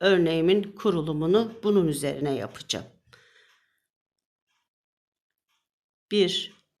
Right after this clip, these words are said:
iki, üç tane ilmeğimi aldım. Burada tek olan ilmeğimizi sağdan sola geçirmiştik. Şimdi de tek olan ilmeğimizi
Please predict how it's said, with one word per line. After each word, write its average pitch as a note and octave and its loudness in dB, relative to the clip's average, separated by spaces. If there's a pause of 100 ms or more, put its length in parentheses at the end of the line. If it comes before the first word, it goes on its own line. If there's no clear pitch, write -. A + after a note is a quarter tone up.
(180)
iki, G3 -2 (340)
üç G3+ -6
tane E3 0
ilmeğimi D#3 -2
aldım. G3 2 (1500)
Burada A#3+ 0
tek B3 0
olan F#3 2
ilmeğimizi E3+ 0
sağdan F3 -2
sola E3+ -2
geçirmiştik. A#3 0 (580)
Şimdi G#3 2
de A3+ -2
tek A#3+ 0
olan E3+ 2
ilmeğimizi A3+ 2